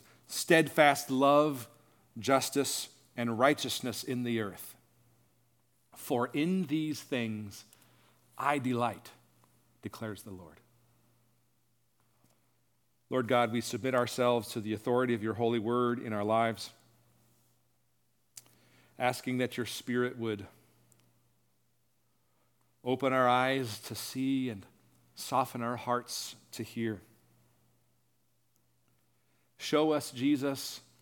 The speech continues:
teach us the gospel, make us your people, Lord, for the sake of communicating your goodness and your glory.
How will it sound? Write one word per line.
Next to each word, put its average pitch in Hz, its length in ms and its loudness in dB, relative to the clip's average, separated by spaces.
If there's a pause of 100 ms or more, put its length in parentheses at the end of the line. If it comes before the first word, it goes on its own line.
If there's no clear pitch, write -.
(560)
teach 147 260 2
us 135 180 -2
the 123 140 -8
gospel, 117 580 -4 (340)
make 127 280 -6
us - 400 -6 (600)
your 117 160 -4
people, 117 420 -4
Lord, 101 280 -6 (1600)
for 120 100 -4
the 107 100 -2
sake 131 300 -2
of 113 160 -4
communicating 113 800 -4 (600)
your 120 160 -2
goodness 110 600 -6 (600)
and 95 160 -10
your 107 140 -4
glory. 90 460 -12